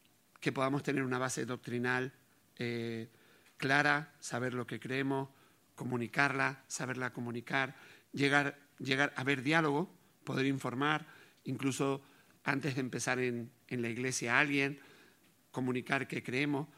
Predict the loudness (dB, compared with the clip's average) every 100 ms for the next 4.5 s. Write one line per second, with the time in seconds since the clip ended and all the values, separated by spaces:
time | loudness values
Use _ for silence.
0 | -20 -20 -4 -4 0 0 2 2 4 4
1 | 2 -2 -2 0 2 0 0 0 0 2
2 | 2 0 -2 -20 -20 -20 _ 0 2 4
3 | 2 2 4 2 -2 _ _ -4 -2 -2
4 | 0 2 4 2